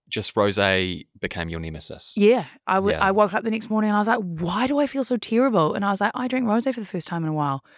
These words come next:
Speaker 2: Turns out that rosé's just decided to be a little bitch.
Speaker 1: And, <laughs> and,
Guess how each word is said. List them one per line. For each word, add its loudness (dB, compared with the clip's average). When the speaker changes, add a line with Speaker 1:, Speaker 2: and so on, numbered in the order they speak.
Speaker 2:
Turns -2
out 4
that -6
rosé's 2
just -8
decided -2
to -6
be 0
a 4
little 0
bitch. -4
Speaker 1:
And, -2
<laughs> -6
and, 0